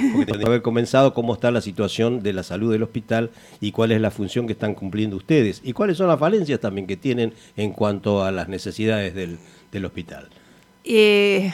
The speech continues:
Speaker 2: a ver, necesidades siempre hay muchas, ¿no?
Speaker 1: Ujú.
Speaker 2: Sí, es un hospital que tiene, que si bien presta todos los servicios y, eh, con una predisposición del personal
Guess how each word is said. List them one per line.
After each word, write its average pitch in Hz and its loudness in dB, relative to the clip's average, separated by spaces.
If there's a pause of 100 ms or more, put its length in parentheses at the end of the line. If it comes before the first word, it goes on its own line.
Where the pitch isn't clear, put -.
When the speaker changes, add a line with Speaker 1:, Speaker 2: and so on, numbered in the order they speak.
(140)
Speaker 2:
a - -8
ver, 214 -8 (380)
necesidades 208 2
siempre 190 -2
hay 180 2
muchas, 170 -2
¿no? 180 2
Speaker 1:
Ujú. 233 0 (120)
Speaker 2:
Sí, 185 -2
es 185 0
un 180 -2
hospital 170 -2
que 180 -2
tiene, 175 -4 (220)
que 202 -2
si 214 -2
bien 285 6
presta 277 4
todos 262 6
los 220 2
servicios 226 4
y, 185 4
eh, 170 -4
con 170 0
una 165 0 (1700)
predisposición 180 -2
del 233 0
personal 190 0